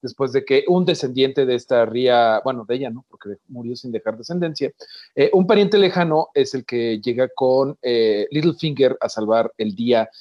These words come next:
muy a la Gandalf, en esa Batalla de los Bastardos. Pero mientras aquí estamos viendo que, eh, muchas cosas, ¿no? Como que las noticias viajan más rápido que,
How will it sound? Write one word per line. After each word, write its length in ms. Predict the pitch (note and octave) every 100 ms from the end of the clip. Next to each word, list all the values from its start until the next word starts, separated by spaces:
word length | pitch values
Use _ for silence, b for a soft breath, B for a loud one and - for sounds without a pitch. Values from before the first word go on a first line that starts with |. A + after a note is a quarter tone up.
| b -
muy 220 | D3 F#3
a 80 | D#3
la 100 | A#2
Gandalf, 540 | C3 C#3 A#2+ D3+ - _ -
en 600 | A#2 A2+ A2 G#2+ A2 G#2+
esa 220 | B2+ B2+
Batalla 300 | A#2+ A2+ A#2
de 60 | A2
los 140 | G2+
Bastardos. 380 | G2+ - F#2 G2
Pero 240 | - D3+ D#3
mientras 380 | G#3 G#3 A3+
aquí 380 | A3+ G3+ F3 F#3 B B B B
estamos 300 | F#3+ G3 D#3+
viendo 300 | F3+ F3+ F3+
que, 460 | E3 E3 E3 F3
eh, 500 | C#3+ C3+ C3 B2+ A#2+ B2 B2 B2 -
muchas 300 | G#3 - -
cosas, 300 | A#2 G2+ B2+
¿no? 120 | D#3+
Como 300 | C3+ B2+ A2+
que 260 | - B2 B2 -
las 240 | D#3 D3+ C#3+
noticias 520 | D#3 G#3 A3 G#3+ - B B B -
viajan 520 | C3 A3 A#3 B3 A#3
más 180 | A#3 A3+
rápido 640 | G#3+ G3+ - D3+ C3+ D#3 -
que, 480 | B2+ C3 C#3+ E3